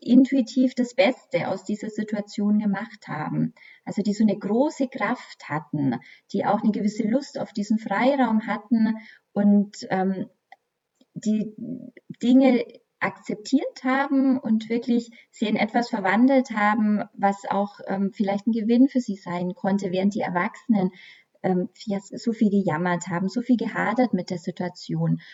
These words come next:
Und ich fand's bewundernswert, wie die Kinder das angenommen haben. Und so ist dieses, äh, ist dieses Buch auch eben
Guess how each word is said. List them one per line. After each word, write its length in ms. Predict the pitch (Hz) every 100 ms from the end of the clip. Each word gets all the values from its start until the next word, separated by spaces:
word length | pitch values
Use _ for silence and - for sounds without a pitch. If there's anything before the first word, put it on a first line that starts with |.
| -
Und 60 | 185
ich 100 | 190
fand's 280 | - 214 -
bewundernswert, 800 | 233 214 233 247 233 220 208 -
wie 80 | 240
die 120 | 226
Kinder 400 | - 214 214 208
das 300 | 190 185 - _ _ _
angenommen 800 | - 196 226 233 196 180 175 170
haben. 480 | 160 165 165 165 170 - - _
Und 200 | 196 196
so 240 | - 240 254
ist 340 | 226 220 -
dieses, 520 | 226 - 208 208 -
äh, 240 | - 190 -
ist 280 | 196 - 233
dieses 280 | 220 220 -
Buch 240 | 254 254
auch 420 | - 185 220 220 -
eben 440 | 208 208 202